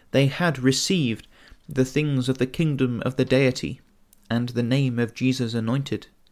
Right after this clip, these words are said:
and had heard them to the obedience of the faith, in immersion into and for the name of the holy ones.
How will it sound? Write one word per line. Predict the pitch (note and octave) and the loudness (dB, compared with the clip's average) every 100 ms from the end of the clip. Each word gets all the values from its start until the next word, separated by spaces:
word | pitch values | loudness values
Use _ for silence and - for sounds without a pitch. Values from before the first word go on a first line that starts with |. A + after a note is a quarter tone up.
| _ _ _ _ _ _ _ _ _ - | _ _ _ _ _ _ _ _ _ 2
and | C3 B2+ | 4 4
had | - C3+ | 0 -2
heard | - - D#3 E3 C#3 | -2 -2 2 2 2
them | G2+ G#2 G#2 _ - - - | -2 -4 -6 _ -20 -20 -12
to | - | -2
the | A#2+ C3+ - | 2 2 4
obedience | C3 C3 C#3+ D3 C#3+ A#2 - - | 2 4 0 2 0 -2 -6 -6
of | C3+ B2+ - | -4 -4 -4
the | A2 | -2
faith, | C#3 A#2 - - _ _ _ _ _ _ _ _ _ _ - - | 0 0 -4 -20 _ _ _ _ _ _ _ _ _ _ -18 -4
in | A#2+ | -2
immersion | - A2+ B2 C#3+ - C3+ B2 - - | -2 0 2 0 0 -4 -6 -8 -6
into | A#2+ A#2+ B2+ A#2 C3+ _ _ _ _ | -4 -4 -4 -4 -6 _ _ _ _
and | G#2+ G#2+ | -4 -4
for | - - D#3 C3 A2+ | -6 0 4 4 2
the | A#2 | 0
name | A#2 C3+ A#2 G#2+ - | 0 0 0 -2 -4
of | - A#2 - | -2 -2 -2
the | A2 | -2
holy | B2 C3 A#2 | 0 2 2
ones. | G#2+ - - - - | 0 -6 -14 -20 -20